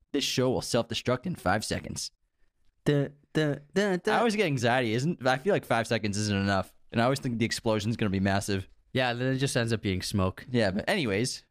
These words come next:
Speaker 2: What's up, guys? Welcome back to Raiders of the Lost podcast. I'm Anthony.
Speaker 1: And this is James, and today we're doing Mission Impossible versus Mission Impossible Six Fallout, which are the two best films in the franchise, in my opinion. And I think Mission Impossible Six Fallout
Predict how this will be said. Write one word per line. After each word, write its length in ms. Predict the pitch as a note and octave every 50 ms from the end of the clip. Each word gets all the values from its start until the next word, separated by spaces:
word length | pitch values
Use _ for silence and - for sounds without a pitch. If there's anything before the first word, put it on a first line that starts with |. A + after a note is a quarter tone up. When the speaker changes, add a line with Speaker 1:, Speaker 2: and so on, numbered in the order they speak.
| _ _
Speaker 2:
What's 160 | B2+ B2+ -
up, 140 | B2+ A2 -
guys? 260 | - G#2+ G2 G2+ -
Welcome 280 | A#2 A2+ G#2+ - A2+ G#2
back 200 | A2 G#2 G#2 -
to 140 | - A#2 G2+
Raiders 320 | F#2+ A2 G#2 G2+ G2 F2
of 80 | A2 F#2+
the 60 | G2
Lost 200 | G2+ G2 G2+ -
podcast. 480 | - A2 G#2 G#2 - A2 G#2 G2+ - -
I'm 140 | G2 G2 G2
Anthony. 340 | F#2+ F#2+ - G#2 F#2+ F#2+
Speaker 1:
And 120 | F#2+ A2+ A#2
this 100 | A#2+ A#2+
is 80 | A#2+
James, 340 | A2+ G2+ A#2+ B2+ C3+ C#3+ B2
and 80 | B2 A2+
today 140 | - B2+ B2
we're 120 | A#2+ A#2+
doing 260 | A2+ B2+ C3 B2+ B2+
Mission 240 | C3+ C3+ - C#3+ C3+
Impossible 640 | B2 A#2 - - D3 D#3+ F3+ - - F#3 F#3 F#3 D3+
versus 400 | B2+ C#3 C#3 - - C#3 A#2+ A#2+
Mission 260 | C3+ D3 C#3+ - D3+
Impossible 480 | C#3+ C#3 - C#3 C3+ C3+ - C3+ C3 B2
Six 380 | - - D3+ C#3+ D3 - -
Fallout, 580 | - _ - C3+ C3+ C#3 C#3+ D3 D3 C#3+ C3+ B2+
which 220 | B2+ B2 A#2 -
are 200 | B2 A2+ G#2 F#2+ - _ _ _ _ _ _ _ -
the 140 | - C#3
two 220 | C#3 - - A#3 G#3+
best 340 | - - F#3 F3+ D#3+ - -
films 180 | F3+ E3+ D#3
in 60 | C#3+
the 60 | C#3+ C3
franchise, 560 | - C#3+ C3+ C3+ - - C#3 B2+ B2+ A2+ A2+
in 100 | A2+ A2+
my 140 | A2+ A#2 A2+
opinion. 420 | A2 A2+ - B2+ B2 A#2+ A#2 A2+
And 100 | A2+ A#2+
I 80 | C3 C#3+
think 200 | D3 F3+ D3+ C#3+
Mission 220 | C3+ B2 - B2+
Impossible 420 | A2+ B2+ A#2+ A2+ - - - A2+
Six 340 | G#2+ - - D3+ C3 - -
Fallout 480 | - - C#3 C#3+ C3+ B2 A2+ G#2 G#2